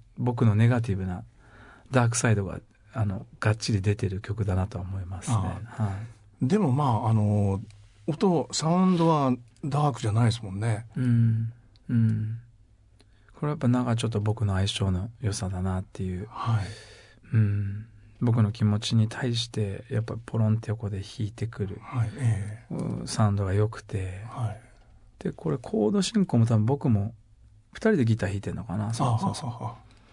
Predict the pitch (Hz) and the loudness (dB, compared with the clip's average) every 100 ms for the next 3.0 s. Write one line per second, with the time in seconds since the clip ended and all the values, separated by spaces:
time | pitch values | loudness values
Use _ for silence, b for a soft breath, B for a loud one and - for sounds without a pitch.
0 | b - 170 - 147 147 135 131 110 107 | b -8 -6 -2 -2 -2 0 0 0 0
1 | 101 101 98 - - 98 95 123 110 110 | -2 -2 -4 -8 -8 -6 0 2 2 0
2 | 117 107 104 101 104 110 98 104 - | 0 2 2 -2 -2 -2 -2 -8 -10